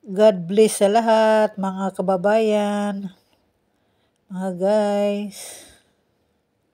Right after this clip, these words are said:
Ayan. Luto na siya,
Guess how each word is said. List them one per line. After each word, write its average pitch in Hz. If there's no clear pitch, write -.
Ayan. 180
Luto 190
na 180
siya, 202